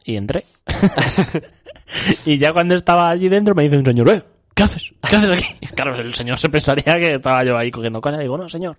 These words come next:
que vengo a por un paquete". "No, pero aquí no se hace en servicio de atención al cliente, no tenemos nada, no sé qué, usted no puede estar aquí". Yo, "Ya, pero es que, es que, mira, me llega un paquete bastante urgente, no sé qué". "No, no, no, no,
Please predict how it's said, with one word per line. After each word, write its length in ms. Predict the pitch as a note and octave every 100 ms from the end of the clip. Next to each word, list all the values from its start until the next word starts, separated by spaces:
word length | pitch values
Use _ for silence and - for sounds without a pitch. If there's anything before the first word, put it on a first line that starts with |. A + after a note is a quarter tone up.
| - _ _ -
que 100 | B2+
vengo 200 | D#3+ D3+
a 40 |
por 120 | D3 C3+
un 100 | B2
paquete". 360 | A#2 - - _ _ _ - -
"No, 240 | A#2+ D3 C3+
pero 160 | G#2
aquí 180 | G#2+ D#3
no 100 | E3
se 100 | D#3
hace 140 | D#3 D3
en 180 | C#3
servicio 320 | - C3 B2+ C3+
de 20 |
atención 320 | C3 A#2+ A#2+
al 80 | A2
cliente, 320 | A2+ F3+ C#3
no 120 | B2+
tenemos 300 | D#3 D3 A#2+
nada, 260 | B2 F#3+ D3
no 100 | A#2+
sé 80 | B2+
qué, 120 | E3
usted 220 | C3+ D3+
no 80 | D#3+
puede 120 | D#3+
estar 180 | - A#2+
aquí". 220 | B2+ D#3 - -
Yo, 120 | A#2+ A2+
"Ya, 200 | C3 C3+
pero 160 | B2+
es 40 | -
que, 200 | E3 - - - - - _ _
es 100 | -
que, 400 | D#3 D#3 D3 B2+
mira, 200 | B2+ C#3+
me 100 | B2
llega 140 | A#2 C3
un 80 | C#3
paquete 320 | C3+ D#3+ C3+
bastante 280 | B2 B2+ A#2+
urgente, 300 | - E3 B2
no 60 |
sé 120 | A2+ B2
qué". 100 | - - -
"No, 100 | C#3
no, 100 | D#3+
no, 160 | C#3 A#2+
no, 160 | A2+